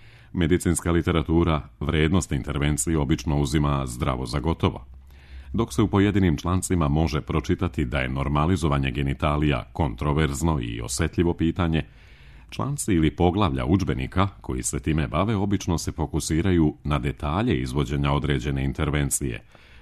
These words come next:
kao što bi se fokusirali na bilo koji drugi tehnički aspekt medicinske intervencije.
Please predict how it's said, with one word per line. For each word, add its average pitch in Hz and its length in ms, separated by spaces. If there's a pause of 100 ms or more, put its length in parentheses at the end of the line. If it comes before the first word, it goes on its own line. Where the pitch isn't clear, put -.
kao 113 220
što 76 180
bi 67 120
se 64 280
fokusirali 82 800 (160)
na 143 140
bilo 82 260
koji 104 300
drugi 73 360
tehnički 87 640
aspekt - 580 (160)
medicinske 71 840 (120)
intervencije. 67 880